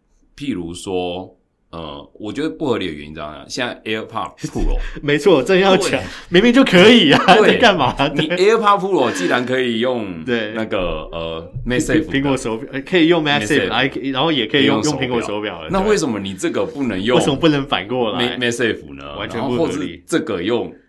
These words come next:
Speaker 1: 苹果手表充？
Speaker 2: 苹果手表，对不对？完全理论上都应该要，
Speaker 1: 对。
Speaker 2: 要可以，而且现在新的苹果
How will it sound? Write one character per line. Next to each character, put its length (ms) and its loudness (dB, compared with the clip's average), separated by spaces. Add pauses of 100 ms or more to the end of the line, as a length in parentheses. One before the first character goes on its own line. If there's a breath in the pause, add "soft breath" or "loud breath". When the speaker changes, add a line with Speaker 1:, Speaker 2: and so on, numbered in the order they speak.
(140)
Speaker 1:
苹 140 -8
果 100 -6
手 60 -8
表 0 -
充？ 80 0
Speaker 2:
苹 20 -4
果 140 4
手 160 0
表， 160 -4
对 100 2
不 60 0
对？ 120 0
完 220 -2
全 260 0
理 140 0
论 180 0
上 160 -4
都 200 0
应 40 -2
该 140 0
要， 200 0
Speaker 1:
对。 100 -8
Speaker 2:
要 100 0
可 180 -6
以， 80 -6
而 60 -8
且 100 -2
现 160 -2
在 160 -2
新 280 -10
的 100 -4
苹 100 -10
果 160 -6